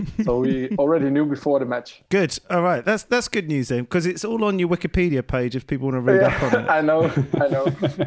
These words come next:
Speaker 2: <laughs> Uh, also been checking your stats, Jordi.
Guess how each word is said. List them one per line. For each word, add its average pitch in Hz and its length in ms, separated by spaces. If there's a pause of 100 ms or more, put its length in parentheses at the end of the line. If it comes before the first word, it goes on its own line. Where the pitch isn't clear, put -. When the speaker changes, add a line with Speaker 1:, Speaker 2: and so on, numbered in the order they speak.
(100)
Speaker 2:
<laughs> - 0
Uh, 180 260
also 247 240
been 220 200
checking 214 340
your 202 120
stats, - 800 (280)
Jordi. 117 480